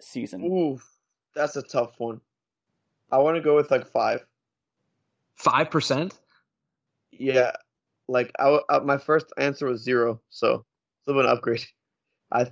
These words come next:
Speaker 2: I, I, I, like, I don't see him, like, coming back.
Speaker 3: If I'm spitballing here,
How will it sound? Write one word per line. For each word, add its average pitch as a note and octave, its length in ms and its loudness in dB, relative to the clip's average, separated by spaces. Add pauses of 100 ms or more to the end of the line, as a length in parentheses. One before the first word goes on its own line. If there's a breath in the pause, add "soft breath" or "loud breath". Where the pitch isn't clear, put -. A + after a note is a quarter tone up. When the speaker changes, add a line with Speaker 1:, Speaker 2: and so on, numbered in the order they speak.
Speaker 2:
I, C3 180 2 (100)
I, B2+ 100 4
I, C3 220 0
like, C3+ 400 2
I C3 100 2
don't D3 220 0
see B2+ 260 -2
him, A#2 120 0
like, A#2 180 -4
coming A#2 240 -6
back. A#2 320 -2 (1200)
Speaker 3:
If D3 180 2
I'm D3+ 200 4
spitballing D#3 640 0
here, D3+ 400 -6